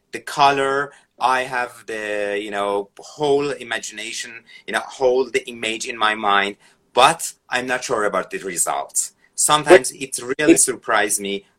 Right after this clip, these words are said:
Speaker 1: and I really like this kind of, uh, you know, it's like a discovering,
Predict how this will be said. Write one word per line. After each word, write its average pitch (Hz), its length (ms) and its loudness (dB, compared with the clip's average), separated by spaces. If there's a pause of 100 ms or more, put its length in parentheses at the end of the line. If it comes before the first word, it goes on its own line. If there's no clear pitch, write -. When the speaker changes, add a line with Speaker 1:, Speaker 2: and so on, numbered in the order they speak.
Speaker 1:
and 113 140 -2
I 113 120 0
really 120 340 -2
like 104 280 0
this 101 240 2
kind 95 300 -2
of, 90 120 0 (560)
uh, 92 280 -2
you 104 60 -4
know, 98 320 -2 (140)
it's - 180 4
like 226 240 -4
a - 160 -12 (520)
discovering, 113 960 0